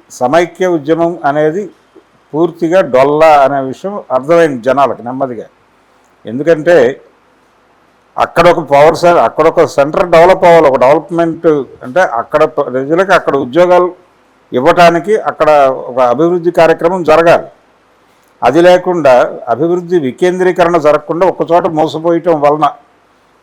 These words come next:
జరిగిన ప్రమాదం ఇది అనేది అర్థమైంది. నిజానికి ఎన్టీ రామారావు ముఖ్యమంత్రి కావడానికి ముందు వరకు ఆంధ్ర ప్రాంత పెట్టుబడులు ఇక్కడికి అంత వేగంగా వచ్చేవి కాదు, తక్కువే.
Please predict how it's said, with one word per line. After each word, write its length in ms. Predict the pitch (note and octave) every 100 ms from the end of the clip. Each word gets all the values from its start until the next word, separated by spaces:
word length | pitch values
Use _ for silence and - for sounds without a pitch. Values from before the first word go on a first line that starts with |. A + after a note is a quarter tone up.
| _
జరిగిన 340 | A#2 D3+ F3+
ప్రమాదం 500 | F3+ D3+ D#3 D#3 C#3+
ఇది 300 | C3+ B2 B2+ - _ _ _ _ _ _ _ _
అనేది 260 | C3+ F3 E3+
అర్థమైంది. 560 | D3 C#3 C#3+ G2 D2 - _ - _ _ _ _ _
నిజానికి 400 | A#2 A#2 E3 F3
ఎన్టీ 240 | D#3+ C3+ E3
రామారావు 480 | E3 E3 E3+ E3+ E3+
ముఖ్యమంత్రి 560 | C#3 - D#3 D#3+ D#3+
కావడానికి 640 | D#3+ D3 D3 D3+ D3+ D3 C#3+
ముందు 280 | A#2+ C#3
వరకు 480 | D#3 D3+ C3+ - E3+ A3 _ _ _ _ _ _ _ _ A2
ఆంధ్ర 360 | C3+ D#3+ E3
ప్రాంత 400 | E3+ D#3 D#3+ D#3
పెట్టుబడులు 640 | D#3 - B2 D3 D3 D#3 F3
ఇక్కడికి 520 | C#3 A2 E3+ D#3 D#3
అంత 220 | C3+ C3
వేగంగా 540 | C#3 B2 C#3+ E3 E3+ E3
వచ్చేవి 380 | C3+ D#3+ D#3
కాదు, 160 | C3 A2+ -
తక్కువే. 420 | C#3 E3+ C#3